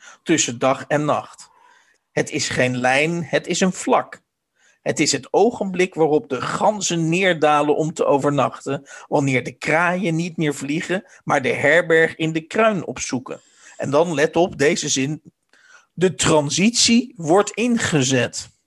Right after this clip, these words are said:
En, en dan nog, sorry, nog, nog twee zinnen. "De transitie wordt ingezet. Dit is de kern van mijn wandelingen.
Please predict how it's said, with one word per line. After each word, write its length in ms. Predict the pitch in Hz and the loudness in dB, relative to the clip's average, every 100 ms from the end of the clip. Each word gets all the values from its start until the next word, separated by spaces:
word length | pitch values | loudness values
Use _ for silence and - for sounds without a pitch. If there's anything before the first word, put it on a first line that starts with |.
| _ | _
En, 360 | 160 160 175 - | 0 2 0 0
en 180 | 180 | 0
dan 180 | 175 214 | 4 4
nog, 240 | 247 262 - | 6 4 2
sorry, 320 | - 226 233 | 2 2 2
nog, 200 | 196 - | 0 2
nog 160 | 185 | 0
twee 240 | - 185 185 | 2 2 2
zinnen. 400 | 185 180 202 311 - _ | 2 2 0 -2 -14 _
"De 120 | 160 | -6
transitie 540 | 139 143 139 254 247 180 | -2 0 2 2 2 2
wordt 180 | 139 147 | 0 0
ingezet. 500 | 202 220 233 269 - _ _ _ _ - | -2 0 0 0 -4 _ _ _ _ 0
Dit 200 | 240 269 | 0 2
is 240 | 233 202 | 0 2
de 100 | 185 | -2
kern 640 | - 254 247 262 254 247 | 0 2 2 2 0 0
van 280 | - 214 208 | 2 2 2
mijn 260 | 202 196 180 | 0 0 2
wandelingen. 880 | 208 262 196 156 143 127 117 104 | 2 2 2 2 0 -2 -4 -8